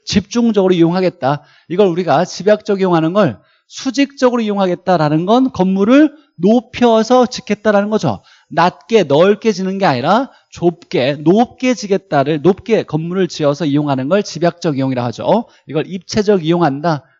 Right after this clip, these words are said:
고층화하거나 지하화한다. 우리가 고층 지하를 이렇게 얘기했죠. 지-, 공중, 지표, 지하 이 세 개를 합쳐서 뭐라고 한다?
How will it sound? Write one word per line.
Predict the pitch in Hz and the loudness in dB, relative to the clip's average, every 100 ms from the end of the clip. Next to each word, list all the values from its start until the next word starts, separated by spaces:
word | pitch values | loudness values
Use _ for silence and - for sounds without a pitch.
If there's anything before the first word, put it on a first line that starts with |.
| _ | _
고층화하거나 | - 196 - 214 196 180 156 165 208 | -4 -4 -4 -2 2 2 2 0 0
지하화한다. | 214 - 175 180 160 135 151 147 _ _ - | -2 -2 0 2 2 0 -2 -4 _ _ -6
우리가 | 190 190 190 - _ | -2 0 0 -4 _
고층 | - 220 - 247 233 | -6 -6 -4 -2 -2
지하를 | 208 185 175 208 113 - _ _ | -2 -2 2 2 0 -6 _ _
이렇게 | 202 233 240 | -2 0 0
얘기했죠. | 196 190 - 123 180 247 - _ _ _ _ | 0 -2 0 2 2 0 -8 _ _ _ _
지-, | - - 214 175 | -12 -6 -6 -6
공중, | - 226 247 247 254 247 226 | 0 2 4 2 2 0 0
지표, | - 214 - 226 208 | -4 -8 -2 0 2
지하 | - 202 160 | 0 -2 -2
이 | 160 | -2
세 | 175 247 247 | -4 -4 0
개를 | 233 | 0
합쳐서 | 214 190 196 | 0 -2 -2
뭐라고 | 160 170 160 | 0 2 2
한다? | 151 165 214 269 | 0 0 -2 -2